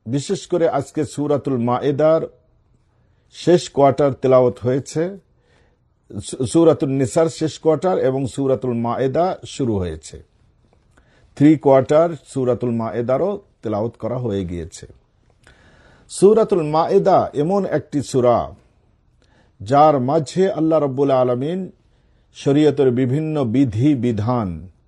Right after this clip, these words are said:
হালাল হারাম, লফুল আনলফুল, বৈধ অবৈধ, এই বিষয়গুলোকে তিনি আলোকপাত করেছেন।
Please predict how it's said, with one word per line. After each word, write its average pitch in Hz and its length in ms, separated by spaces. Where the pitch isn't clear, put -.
হালাল 139 560
হারাম, 107 640
লফুল 151 800
আনলফুল, 120 840
বৈধ 123 480
অবৈধ, 117 640
এই 127 140
বিষয়গুলোকে 131 800
তিনি 117 280
আলোকপাত 104 640
করেছেন। 87 640